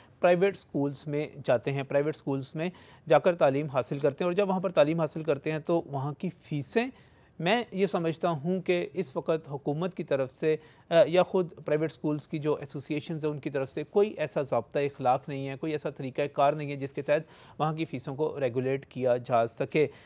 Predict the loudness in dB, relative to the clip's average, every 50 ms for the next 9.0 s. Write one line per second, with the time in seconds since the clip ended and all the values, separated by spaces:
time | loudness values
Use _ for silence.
0 | -12 -2 2 4 4 4 4 4 2 2 2 0 0 0 0 0 0 -2 0 2
1 | 2 2 2 2 2 2 2 2 2 0 -2 0 0 0 0 0 -2 -2 -2 0
2 | 0 0 0 -2 -4 -4 -4 -4 -4 -4 -2 -2 0 0 0 0 0 0 0 -4
3 | -6 -10 _ -4 -2 -2 -2 -2 -2 0 0 0 0 0 0 -2 -2 0 -2 -2
4 | 0 -2 -2 -2 -2 -4 -4 0 2 4 4 4 2 2 0 0 0 0 0 0
5 | 2 4 4 2 2 2 -2 -4 -4 -4 -6 -4 -4 -6 -2 0 0 0 0 0
6 | -2 -4 -2 -2 -2 -4 -4 -4 -4 -4 -2 -2 0 -2 -2 -6 -12 -20 -10 -2
7 | 2 2 2 4 2 -2 -2 -4 -4 -4 -2 -2 -4 -6 -6 -4 -4 -4 -6 -8
8 | -6 -4 -2 -2 -2 -2 -4 -4 -4 -4 -4 -4 -4 -4 -4 0 0 0 0 0